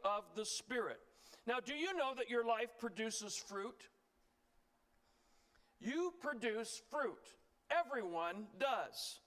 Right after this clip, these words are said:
And what I mean by that is something comes out of you, something comes out of me all the time.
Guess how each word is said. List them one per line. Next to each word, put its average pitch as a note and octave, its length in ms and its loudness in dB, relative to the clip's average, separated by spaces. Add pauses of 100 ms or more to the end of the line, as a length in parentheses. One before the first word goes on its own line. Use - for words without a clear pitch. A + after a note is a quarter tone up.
(280)
And A#3 120 2
what C#4 140 4
I B3+ 80 2
mean D4+ 240 2
by B3 160 4
that G#3+ 240 2
is G#3 160 -2
something C#4+ 480 2
comes B3 360 -2
out C#4 340 4
of D#3+ 100 -4
you, E4 400 0 (400)
something C4 380 0
comes C#4 280 -2
out B3+ 240 4
of F3+ 140 -4
me F#3+ 460 0 (360)
all D4 260 4
the C#4 60 -2
time. C4+ 440 0